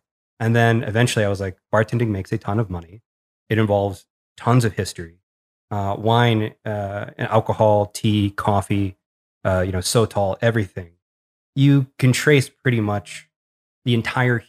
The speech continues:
human origin history based off of what they're drinking. There's only two cultures in the world that don't have an alcoholic beverage. You know, Aboriginals and the Inuits. And even the Inuits, they kind of ferment like elk milk.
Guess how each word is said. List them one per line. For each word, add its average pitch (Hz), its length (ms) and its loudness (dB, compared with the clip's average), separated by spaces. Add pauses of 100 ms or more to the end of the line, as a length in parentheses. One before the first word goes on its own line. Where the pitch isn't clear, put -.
human 113 340 0
origin 101 600 -2
history 87 540 -10 (520)
based 113 280 0
off 101 180 0
of 92 100 -8
what 95 140 -4
they're 92 100 -10
drinking. 92 260 -8
There's 90 140 -2
only 120 140 4
two 139 200 2
cultures 117 400 2
in 98 60 -4
the 90 80 -2
world 98 360 2
that 90 180 -10
don't 104 220 2
have 98 380 -2 (300)
an 110 60 2
alcoholic 92 500 -2
beverage. 90 180 -6 (1040)
You 104 80 -8
know, 87 60 -4
Aboriginals 101 560 0
and 92 100 -8
the 95 60 -6
Inuits. 95 480 -10 (360)
And 113 60 0
even 120 180 4
the 117 60 4
Inuits, 113 340 2
they 98 60 -8
kind 104 140 -4
of 92 80 -8
ferment 98 300 -8
like 98 180 -10
elk 98 240 -10
milk. - 140 -20